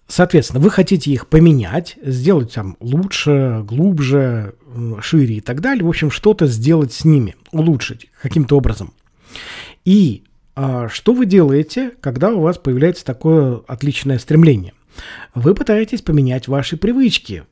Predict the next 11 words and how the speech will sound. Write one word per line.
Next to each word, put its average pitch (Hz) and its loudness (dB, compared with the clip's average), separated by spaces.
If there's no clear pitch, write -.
э, 127 -6
благодаря 131 -2
которым 160 0
вы 156 -2
совершаете 139 -2
те 151 -2
или 135 0
иные 147 2
действия 131 -2
в 135 -2
жизни. 131 0